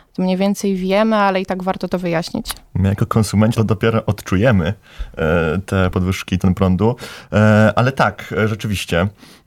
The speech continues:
Speaker 2: e, na, na całym świecie te, te ceny idą w górę. Tak skupiając się może na Unii Europejskiej.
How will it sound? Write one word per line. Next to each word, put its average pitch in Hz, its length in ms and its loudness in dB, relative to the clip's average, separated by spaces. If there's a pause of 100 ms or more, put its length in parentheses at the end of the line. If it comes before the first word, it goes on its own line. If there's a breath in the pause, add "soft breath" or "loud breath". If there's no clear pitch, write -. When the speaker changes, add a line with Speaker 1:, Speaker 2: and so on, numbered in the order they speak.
(120)
Speaker 2:
e, 107 200 4
na, 117 280 4
na 120 80 0
całym 120 180 2
świecie 110 420 -2
te, 95 540 2
te 104 200 0
ceny 104 240 4
idą 101 160 2
w 98 80 -2
górę. 98 240 2
Tak 107 140 -2
skupiając 107 420 2
się 113 80 0
może 98 260 2
na 92 260 4
Unii 104 200 4
Europejskiej. 92 680 2